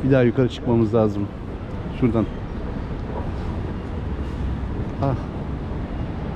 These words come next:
Yürü bakalım. Evet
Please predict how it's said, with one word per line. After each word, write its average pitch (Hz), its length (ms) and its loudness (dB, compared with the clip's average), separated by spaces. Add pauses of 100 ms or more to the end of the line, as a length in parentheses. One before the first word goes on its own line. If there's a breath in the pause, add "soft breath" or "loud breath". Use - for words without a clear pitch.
(3250)
Yürü 139 220 10
bakalım. 135 300 2 (1700)
Evet 123 400 6